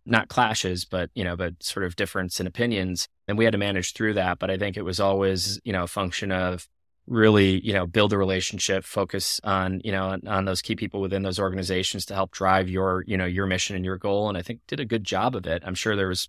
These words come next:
you know, parts that they didn't love where we were, you know, we were sort of getting very heavily involved from an asset management, especially as we neared sort of the finish line of bringing everything in-house.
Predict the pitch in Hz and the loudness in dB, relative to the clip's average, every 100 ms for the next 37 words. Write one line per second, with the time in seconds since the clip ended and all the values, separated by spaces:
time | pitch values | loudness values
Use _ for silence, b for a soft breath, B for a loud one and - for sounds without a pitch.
0 | - 101 - 104 98 - - - _ _ | -8 -10 -2 -2 0 -2 -4 -8 _ _
1 | 95 98 101 98 90 95 98 98 95 92 | -2 2 4 4 2 4 4 2 0 0
2 | 95 95 92 104 90 92 95 95 - 101 | 2 2 2 0 -2 0 0 -2 0 0
3 | 92 90 95 92 92 92 92 104 95 92 | 0 0 0 0 2 2 2 0 0 -2
4 | 90 90 - 95 90 92 - 92 92 - | 0 -2 -2 -2 -2 -2 -4 -4 -4 -4
5 | 95 87 - 101 - 101 92 95 90 92 | -6 -6 -4 -4 -2 -2 -2 0 0 2
6 | 92 87 - 101 92 87 98 92 - 90 | 0 -2 -6 -6 -6 -4 -4 -4 -2 -2
7 | 90 87 92 90 90 87 90 82 95 90 | -4 -4 -4 -4 -4 -4 -6 -8 -6 -6
8 | 87 - | -4 -6